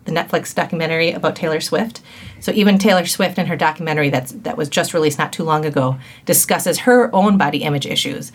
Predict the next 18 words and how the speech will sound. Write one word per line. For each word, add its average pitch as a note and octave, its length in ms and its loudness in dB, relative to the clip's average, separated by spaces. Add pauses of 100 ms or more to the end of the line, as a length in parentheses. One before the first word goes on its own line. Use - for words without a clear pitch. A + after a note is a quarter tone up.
(260)
And E3 100 -4
her G3 140 4
quote F#3 320 4
in E3 80 2
there C#3 160 4
was C#3 140 2
just, D3 280 -2
to - 80 2
me, D#3+ 320 2 (220)
mind-blowing. C#3+ 720 0 (260)
She, G3 300 2 (160)
she, A3+ 500 6 (220)
Miss F#3+ 440 2
Taylor G3 260 4
Swift, F#3+ 360 0
who, D#3+ 320 2
you F#3+ 140 -4
know, D3 280 -2